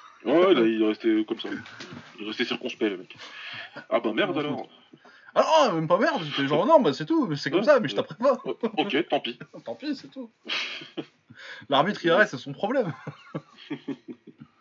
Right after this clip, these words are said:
Speaker 2: Mais ouais, non, oui, forcément, euh, Sakuraba.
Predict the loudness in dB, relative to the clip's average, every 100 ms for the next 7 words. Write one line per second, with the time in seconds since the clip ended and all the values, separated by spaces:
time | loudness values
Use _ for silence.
0 | _ _ _ _ _ _ _ _ _ _
1 | _ -20 -20 -20 -4 4 4 4 2 0
2 | -2 -10 -12 -12 -12 -16 -20 -20 -20 -20
3 | -20 -20 -20 -20 -20 -20 _ -20 -18 -18